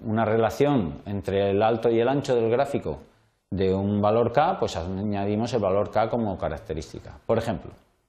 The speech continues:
si utilizamos, eh, si hacemos la representación gráfica de estas tres funciones,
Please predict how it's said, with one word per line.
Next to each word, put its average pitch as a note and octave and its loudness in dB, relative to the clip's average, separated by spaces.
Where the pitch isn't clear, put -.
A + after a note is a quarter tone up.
si - -6
utilizamos, A#2+ 2
eh, C#3 -2
si - 0
hacemos A2+ 2
la D3 6
representación B2+ 2
gráfica C3 0
de E2+ 0
estas - -6
tres G#2+ -2
funciones, D3 0